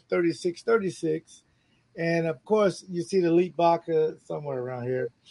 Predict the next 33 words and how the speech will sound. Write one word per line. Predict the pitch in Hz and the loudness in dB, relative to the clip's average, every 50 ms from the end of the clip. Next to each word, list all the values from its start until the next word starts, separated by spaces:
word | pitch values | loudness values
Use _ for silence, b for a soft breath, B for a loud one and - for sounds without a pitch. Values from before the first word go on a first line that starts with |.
| b b b b | b b b b
But | - 165 | 4 6
I | 180 | 8
got | 202 208 202 | 10 10 8
a | 190 | 8
new | 180 190 214 220 214 | 8 8 6 6 6
lemonade | 214 220 226 226 226 220 208 208 196 185 160 | 6 6 6 6 6 4 4 4 4 4 4
vodka | 147 196 196 190 190 - - 185 | 2 2 2 2 0 -2 -2 -4
mix | 175 175 180 185 180 180 - - 156 | -2 -2 -2 -2 -2 -2 -6 -12 -6
called | - 185 175 165 170 | -2 0 0 2 0
Leaping | 190 208 185 208 190 185 190 | 0 -2 -4 -6 -8 -6 -6
Lemonade. | 202 202 190 185 165 151 143 139 127 | -4 -4 -4 -4 -4 -4 -4 -6 -8
So | - 160 160 | -8 -8 -8
if | 151 156 | -6 -4
you're | 180 | -4
in | 175 | -4
the | 165 | -6
state | - - 196 190 180 | -4 -2 0 2 2
of | 175 160 | 2 0
Wisconsin, | 156 156 - - - 202 202 202 208 185 - - 202 196 185 180 170 - _ _ _ _ _ _ _ | 0 -2 -4 -4 -6 -4 -4 -4 -6 -8 -8 -8 -6 -6 -6 -8 -10 -12 _ _ _ _ _ _ _
you | 160 156 | -16 -14
can | - - - - | -14 -16 0 2
pick | 196 196 196 _ | 2 2 2 _
that | 202 185 180 175 180 | 2 4 4 4 4
up | 180 175 175 175 175 - _ _ _ _ - | 4 2 2 0 0 -4 _ _ _ _ -10
anywhere | 196 190 190 185 180 180 180 170 | -8 -4 -2 0 2 2 2 2
they | 170 | 2
sell | 165 - - 175 165 | 0 -2 -4 -4 -2
alcohol. | 165 165 165 - 156 160 170 170 | -2 -2 -4 -4 -2 2 2 2
If | 160 - | 2 2
they | - 185 | 2 2
don't | 190 190 185 175 175 | 4 4 2 0 0
have | 180 185 185 190 175 | 2 2 4 2 2
it, | 190 180 | 0 -4